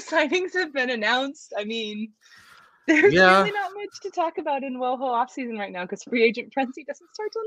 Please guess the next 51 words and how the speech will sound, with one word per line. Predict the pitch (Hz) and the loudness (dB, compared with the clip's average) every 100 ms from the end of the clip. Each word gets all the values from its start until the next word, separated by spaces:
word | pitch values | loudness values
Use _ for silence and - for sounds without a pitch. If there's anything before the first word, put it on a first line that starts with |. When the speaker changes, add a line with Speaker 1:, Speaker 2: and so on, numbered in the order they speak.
| 466 | -8
Speaker 1:
next | - | -4
week. | 480 359 _ _ _ _ _ _ _ | -2 -2 _ _ _ _ _ _ _
So | 247 233 233 226 233 220 _ - | -2 0 2 2 2 -2 _ 0
I'm | 254 | 0
sure | - 302 | 2 4
Speaker 2:
Shut | 269 | 4
Speaker 1:
next | 285 277 | 2 -2
week | 247 | 2
we'll | 247 | 4
Speaker 2:
up. | |
Speaker 1:
have, | 247 233 | 4 2
like, | 240 | 0
a | 233 | -2
four-hour | - 247 240 240 240 247 | 2 2 4 4 2 -2
show | - 202 202 | 2 4 4
because | 208 220 202 | 0 -4 -2
we're | 202 | 2
like, | 196 202 | 2 2
"Okay, | - 180 160 | 2 2 4
they | 175 | 0
signed | 202 233 233 208 | 2 0 0 -4
this | - | -4
person | 277 269 294 180 | -2 -2 -2 -8
and | 165 | -6
this | 233 | -4
person, | - 285 262 196 | 0 0 0 -4
and | 160 | 0
all | 190 | 0
of | 294 294 | -2 -6
these | 285 | -8
people | 294 254 | -8 -4
got | 220 - | -4 -2
signed | 170 - | -6 -6
here, | 302 381 | -10 -4
and | 285 | -4
these | 247 233 | -6 -10
people | 208 | -4
got | 180 - | -4 -2
signed | 170 175 - | -4 -4 -4
here, | 403 | -2
and | 220 | -2
these | 254 | -6
people | 214 175 | -4 -2
are | 165 | 0
coming." | 156 - _ _ _ - | -4 -6 _ _ _ -10
It's | 285 - | -8 0
gonna | 427 | 4
Speaker 2:
Yeah, | - | 4
Speaker 1:
be | 110 | 4
crazy. | 107 110 | 2 0
Speaker 2:
right. | - | -4